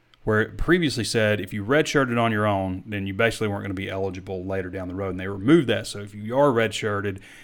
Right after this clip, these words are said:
and you have an injury down the road, you can recover that year now. So Felipe, based on all that, qualifies for a six-year of eligibility. You just gotta apply for it after the season.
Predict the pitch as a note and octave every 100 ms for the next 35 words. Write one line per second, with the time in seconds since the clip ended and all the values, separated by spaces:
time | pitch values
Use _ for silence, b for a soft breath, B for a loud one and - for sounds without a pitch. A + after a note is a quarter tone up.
0 | B B G#2+ G2+ G2 A2+ A#2 A2+ G#2+ G#2+
1 | G#2 G2 G2 G2 G2 G2 G2 - C3+ C3
2 | B2+ G#2+ - A#2 G#2+ G2 F#2+ G2 G2+ G#2
3 | F#2+ F#2 - - - - - A2 G2 -
4 | A2+ B2+ G#3 G#3+ A2 G2+ G2 - B B
5 | - B2+ D#3 - C#3+ C3 B2 B2+ C3 G#2+
6 | G#2+ b b b b - B2+ D3 A#2+ A2
7 | G#2+ G#2+ G#2+ - - _ - C3 C3 A#2
8 | - A2+ G#2+ A2 - - A2+ - A#2 A2
9 | A2+ A2 G#2 B2 C#3 G2+ G2+ G#2+ G#2 F#2
10 | - A#2+ B2+ A2+ G#2+ G#2+ G#2+ A2 - C#3
11 | - -